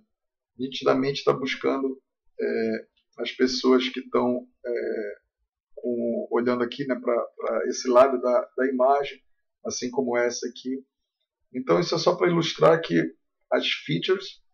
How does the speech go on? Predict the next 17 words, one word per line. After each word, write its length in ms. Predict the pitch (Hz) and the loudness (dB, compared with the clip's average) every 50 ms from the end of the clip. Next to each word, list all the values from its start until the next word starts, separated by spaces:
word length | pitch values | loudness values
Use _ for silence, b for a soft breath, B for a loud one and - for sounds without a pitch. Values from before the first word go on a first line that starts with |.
| _ _ _ - | _ _ _ 2
automaticamente 1040 | 131 151 170 - - 160 156 156 151 151 - - 151 139 135 131 135 151 151 151 - | 2 2 4 4 0 2 4 4 2 2 0 2 2 2 2 0 -2 -2 -2 -4 -2
vão 140 | 151 156 151 | -2 0 0
se 160 | 151 - 160 | 0 2 4
ajustar 720 | 156 156 151 147 147 139 - - - 131 139 147 - - - | 4 4 4 2 -2 -4 -6 0 2 4 4 6 4 2 2
à 80 | - 131 | -2 -4
tarefa 580 | - - 156 143 131 127 135 147 147 - - - - 151 _ _ _ _ - _ _ _ _ | 2 6 6 6 8 6 4 2 2 0 -6 -14 -14 -14 _ _ _ _ -20 _ _ _ _
que 100 | 127 131 | -8 -2
tá 100 | 147 147 | -2 -2
sendo 260 | - 160 165 190 - | 0 0 -2 0 4
dada. 280 | 160 131 123 113 117 | 8 8 8 8 6
Então, 200 | 120 - - 147 | -2 0 2 2
se 140 | 151 151 - | 2 2 0
eu 80 | 156 151 | -2 0
colocar 360 | - 160 151 - - 147 139 | 4 6 6 6 6 6 4
aqui, 180 | 131 131 - 135 | 4 2 -2 -8
por 160 | - 131 131 | -2 -2 -2
exemplo 420 | 120 123 131 123 123 - 113 110 | -2 0 -4 -8 -6 -8 -10 -10